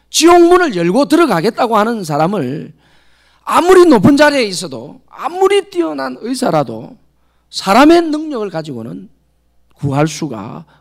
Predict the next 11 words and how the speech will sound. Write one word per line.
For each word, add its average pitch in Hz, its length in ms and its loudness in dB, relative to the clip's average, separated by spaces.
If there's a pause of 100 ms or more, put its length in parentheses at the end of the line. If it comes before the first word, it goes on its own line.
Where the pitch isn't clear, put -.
(100)
없는 127 380 -4
것입니다. - 480 -14 (2000)
유다는 214 880 0
과거에 185 880 0 (640)
아무리 302 520 6
형님이지만은 190 1300 -2 (1200)
형제들을 330 840 -2
돕는 156 340 -14
데는 294 240 -16
한계가 156 520 -8
있었습니다. 135 600 -14